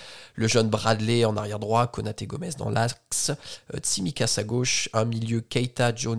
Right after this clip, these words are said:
et Ox, et enfin en attaque, le jeune Gordon sur l'aile droite, Minamino et Origi. Audrey,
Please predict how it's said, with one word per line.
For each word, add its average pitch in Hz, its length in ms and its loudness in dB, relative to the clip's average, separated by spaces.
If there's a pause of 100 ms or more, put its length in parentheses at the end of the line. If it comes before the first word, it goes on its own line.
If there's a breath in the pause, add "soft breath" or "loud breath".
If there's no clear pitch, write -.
(140)
et 131 160 -6
Ox, - 580 0
et 165 160 0
enfin 120 460 -2
en 117 100 0
attaque, - 540 -4
le 120 160 2
jeune 110 400 0
Gordon 123 500 0
sur 143 220 -2
l'aile 117 120 -2
droite, 123 360 0
Minamino 117 720 -2
et 107 140 -10 (100)
Origi. 139 560 -8 (960 loud breath)
Audrey, 131 500 0